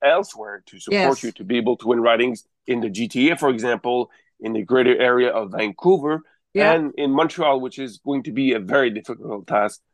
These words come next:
Speaker 1: uh, for the Conservative Party. They've been, uh, they, they've had no success over the last twenty-five years, so that remains a big, big, big, uh, um, challenge for the Conservative Party in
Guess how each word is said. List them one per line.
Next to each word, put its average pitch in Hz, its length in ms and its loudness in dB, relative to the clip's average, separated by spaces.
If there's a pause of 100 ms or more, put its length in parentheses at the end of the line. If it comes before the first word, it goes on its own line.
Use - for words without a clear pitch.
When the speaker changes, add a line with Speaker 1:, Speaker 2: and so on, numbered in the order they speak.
(260)
Speaker 1:
uh, 107 80 -6
for 113 340 0
the 101 120 -4
Conservative 104 500 -2
Party. 104 240 -2
They've 113 140 2
been, 104 340 0 (500)
uh, 107 160 -2
they, 123 280 -2
they've 123 200 2
had 131 220 0
no 151 160 0
success 139 500 -10
over 123 140 -6
the 117 80 -8
last 113 460 -2
twenty-five 113 520 -6
years, 110 320 -6
so 98 220 -8 (320)
that 113 160 2
remains 110 380 -2
a 104 40 -6
big, 95 360 -6
big, 98 240 -4
big, 104 280 -4
uh, 98 200 -2 (340)
um, 90 480 -6
challenge 101 400 0
for 98 120 -4
the 92 100 -4
Conservative 87 480 -4
Party 104 280 2
in 127 340 4